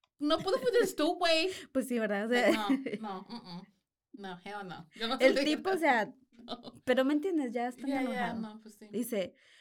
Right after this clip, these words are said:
Speaker 2: pues entonces a, a nuestra amiga Dalila, ah, le dice que no, que, que no hay devoluciones. Silvano le dice que él no piensa pagar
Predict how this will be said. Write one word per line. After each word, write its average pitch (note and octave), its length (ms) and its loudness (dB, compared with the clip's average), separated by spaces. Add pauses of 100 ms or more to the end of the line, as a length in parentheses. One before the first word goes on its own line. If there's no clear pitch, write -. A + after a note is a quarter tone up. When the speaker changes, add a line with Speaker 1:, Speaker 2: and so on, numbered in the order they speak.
(140)
Speaker 2:
pues C4+ 160 2
entonces B3+ 300 -2
a, C#4 100 2 (240)
a - 80 -6 (300)
nuestra F#3 320 -6
amiga F#3+ 420 -2
Dalila, G#3 580 -2 (600)
ah, F#3 500 -2
le F#3+ 180 0
dice G3 300 -6
que G#3+ 140 -2
no, F#4 360 -2
que, G3+ 460 -4 (360)
que A3 120 -2
no G#3+ 100 0
hay G3+ 120 2
devoluciones. A#3 800 0 (260)
Silvano C#4+ 520 0
le B3 140 2
dice C4+ 300 -4
que A#3 240 0
él B3 60 -2
no C#4 160 -4
piensa C#4 320 -6
pagar A#3 420 -4